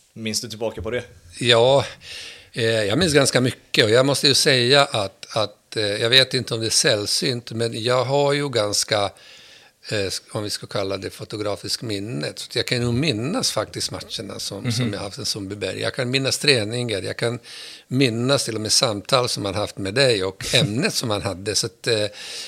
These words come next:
Speaker 2: där är jag ganska bra på att, att komma ihåg, så jag kommer, som sagt, ihåg väldigt mycket, väldigt många saker,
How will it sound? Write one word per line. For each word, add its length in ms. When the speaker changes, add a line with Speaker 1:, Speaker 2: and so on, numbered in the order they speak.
Speaker 2:
där 380
är 80
jag 180
ganska 440
bra 340
på 280
att, 200
att 200
komma 280
ihåg, 300
så 80
jag 100
kommer, 460
som 180
sagt, 240
ihåg 240
väldigt 280
mycket, 340
väldigt 240
många 240
saker, 460